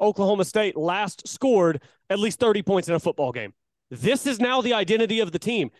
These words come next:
You go out, you play good defense, you, you hold another team under twenty points, and you hope it's enough. Um, that's what it is right now, and last night it was enough.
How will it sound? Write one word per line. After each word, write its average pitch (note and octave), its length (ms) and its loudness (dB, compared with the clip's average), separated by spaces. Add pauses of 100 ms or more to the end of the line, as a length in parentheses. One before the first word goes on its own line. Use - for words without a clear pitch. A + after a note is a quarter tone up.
You F#3 180 0
go B3 240 2
out, G3+ 280 -2 (220)
you D#3+ 140 -6
play A#3+ 220 0
good G3+ 200 0
defense, G3+ 540 -2 (200)
you, F#3+ 180 -4
you F#3 180 2
hold A3+ 220 4
another A#3+ 260 2
team G#3+ 220 -2
under A3+ 260 0
twenty A3+ 300 -2
points, A#3 340 -2
and F#3+ 160 -2
you G3+ 80 0
hope A3 180 -2
it's F#3+ 140 -6
enough. G#3 380 -4 (320)
Um, F3+ 480 -2
that's G3+ 200 -2
what A3+ 160 2
it A3 120 0
is B3 140 2
right A#3+ 180 2
now, A3+ 240 0
and F3 140 0
last G3 260 -2
night A3 180 0
it A3+ 80 2
was G3 120 2
enough. G#3+ 360 0